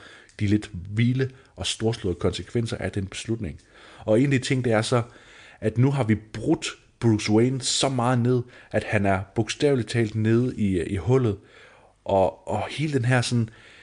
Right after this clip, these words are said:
fuldstændig anti-, sådan superhelte-vision af det her hul, han så kravler op af, og vi har de her, øh,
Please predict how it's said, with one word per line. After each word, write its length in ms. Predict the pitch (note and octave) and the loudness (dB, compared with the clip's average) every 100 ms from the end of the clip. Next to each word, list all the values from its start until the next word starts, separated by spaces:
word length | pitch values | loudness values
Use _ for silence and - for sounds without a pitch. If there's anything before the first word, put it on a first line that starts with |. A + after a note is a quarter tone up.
| - _ | -20 _
fuldstændig 920 | - D#3 D#3 D3 C3+ A#2+ G#2+ F#2+ F2 E2 G1+ - - - C#2+ _ _ _ _ _ _ - - _ _ - - _ _ - | -2 0 0 0 2 4 4 4 0 -6 -10 -12 -16 -20 -20 _ _ _ _ _ _ -20 -20 _ _ -20 -20 _ _ 2
anti-, 480 | D#3 E3+ - G#2 - - _ _ | 2 2 0 0 -2 -14 _ _
sådan 180 | - A2 | -2 -2
superhelte-vision 1500 | - - D3+ A#2+ G2 F#2 F2 C#2+ E2 G#2 G2 G2+ - A#2+ G#2+ | 0 0 2 2 2 0 -2 -6 -12 -4 0 0 2 2 0
af 80 | G2+ | -2
det 100 | A2 | -2
her 60 | G#2+ | 0
hul, 220 | G#2+ B2+ | 2 2
han 200 | G#2+ G2 | 2 -4
så 100 | - | -4
kravler 400 | - - - F#2 | -8 -8 -2 0
op 200 | F2 A#2 | 0 0
af, 220 | G#2+ G2+ G2 | 0 0 0
og 100 | F2 | -2
vi 60 | F#2 | -4
har 200 | G2+ G2 | -2 -2
de 100 | F#2+ | -2
her, 340 | F#2+ E2+ - | -2 -4 -6
øh, 60 | A#1+ | -8